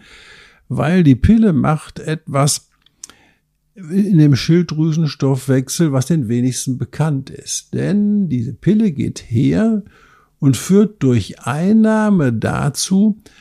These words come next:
dass sich das Eiweiß in deinem Blut vermehrt, das Schilddrüsenhormon an sich bindet. Und das führt dazu, dass weniger freies Schilddrüsenhormon zur Verfügung steht.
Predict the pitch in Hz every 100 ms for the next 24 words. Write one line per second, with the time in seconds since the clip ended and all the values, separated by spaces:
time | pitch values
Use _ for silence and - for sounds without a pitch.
0 | _ _ - 143 151 - 170 139 - 117
1 | 110 - - 117 139 185 208 214 202 -
2 | - 139 123 123 117 110 117 139 185 165
3 | - 113 113 110 127 165 208 - - 143
4 | 131 - - 170 196 208 - 147 165 156
5 | 147 123 147 131 143 147 151 - - 156
6 | 151 117 113 - - 101 - - - _
7 | _ _ _ _ _ _ _ - 156 165
8 | 233 220 - 147 135 135 143 202 175 143
9 | 123 113 123 151 151 170 175 170 180 190
10 | 185 - - 117 131 165 185 175 - -
11 | 165 175 160 151 156 156 160 147 160 151
12 | 151 156 147 151 131 151 139 190 196 131
13 | 104 101 - - - -